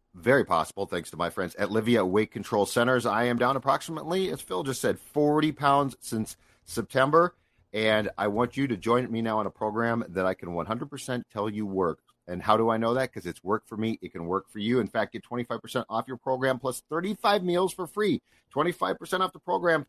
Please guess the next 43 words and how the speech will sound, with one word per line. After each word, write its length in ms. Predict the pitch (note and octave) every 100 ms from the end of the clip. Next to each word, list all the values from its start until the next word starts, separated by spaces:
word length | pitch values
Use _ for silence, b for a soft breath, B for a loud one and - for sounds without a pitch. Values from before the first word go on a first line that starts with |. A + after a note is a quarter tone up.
| -
thirty-five 600 | F3 G3 G#3 - G#3+ F#3+
meals 280 | F#3 F3 E3
for 140 | F3
free. 220 | - E3+
And 100 | D#3+
right 180 | D3 C#3+
now 140 | C#3 D3
you're 160 | C#3
saying, 320 | B2+ C#3+ C3+
"Judd, 260 | B2 D3+ C#3+
tell 160 | C3 C3+
me 120 | D3+
more 220 | C#3+ C#3
'cause 180 | C#3 -
I 200 | - C3+
wanna 260 | D#3 D3+ C#3+
lose 380 | C3 C3 C3+ A#2+
those 200 | B2 A#2+
pounds 360 | - B2+ A#2+ -
for 100 | G#2+
summer." 440 | - B2+ C3+ B2 b b -
It's 140 | G#2
as 160 | A#2 G#2
easy 260 | A#2+ A#2+
as 140 | B2+ A#2
this. 300 | C#3+ A#2 - _ _ -
Visit 320 | B2+ C#3 A#2 F#2
livia 360 | G2+ A2+ A#2
dot 280 | G#2 G2+ F#2+
com, 340 | - A2+ C#3+ D3
L 200 | G#2 G#2
I 140 | F#2 F#2
V 120 | G#2+ G#2 G#2+
E 40 |
A 160 | F#2+ G#2
dot 240 | G2+ F#2+ -
com, 380 | A2 A2 B2 -
or 140 | A#2+ A#2+
call 320 | - C#3 G2 -
eight 160 | B2 -
five 220 | B2 A#2+ -
five 300 | B2 A2 F#2
go 220 | G#2 F#2